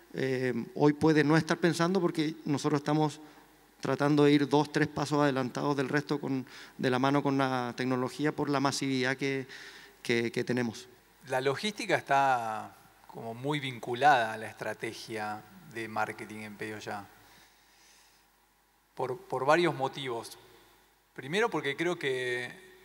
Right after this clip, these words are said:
Speaker 2: que la logística es probablemente nuestra mayor vía pública, digamos, ¿no? O sea, no-, nos representan en la calle, eh, un montón de repartidores, eh,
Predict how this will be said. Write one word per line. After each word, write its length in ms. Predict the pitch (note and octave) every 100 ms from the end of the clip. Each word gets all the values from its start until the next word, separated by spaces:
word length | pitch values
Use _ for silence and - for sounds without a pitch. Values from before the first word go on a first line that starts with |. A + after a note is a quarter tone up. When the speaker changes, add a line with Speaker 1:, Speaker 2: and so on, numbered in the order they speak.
| - _ _ _ _ _ _ _ _
Speaker 2:
que 160 | - B2
la 120 | A#2+
logística 800 | A#2+ - E3 E3 F3+ D#3 C#3 A#2 - -
es 460 | C3+ C3 - - - - - - - -
probablemente 500 | - B2+ C3 C#3 C#3+
nuestra 400 | B2+ A#2 - A2+
mayor 680 | A2+ A2+ A2 C3+ C3 C3+ C3 - - - - B2
vía 240 | B2+ B2+ A2+
pública, 680 | C3+ B2+ A#2+ A#2 B2 A#2+ A2+ -
digamos, 240 | C#3+ A#2 A#2+
¿no? 240 | E3 G#3
O 20 | -
sea, 340 | C#3+ A#2 A#2+ - - _ _
no-, 180 | - A#2 -
nos 180 | A#2+ -
representan 920 | A#2+ A#2+ A#2 - C#3 C#3 C3+ C3+ A#2+
en 180 | A#2 A#2
la 160 | A#2
calle, 500 | A2 B2+ B2 C3+ C3+ - - - - - - _ -
eh, 360 | A#2+ A#2+ - -
un 180 | C3 B2+
montón 460 | A#2+ A#2+ C#3 C#3
de 100 | C3+
repartidores, 920 | B2 A#2+ A2+ B2 B2 C3+ D3 D#3+ - - - - -
eh, 240 | - -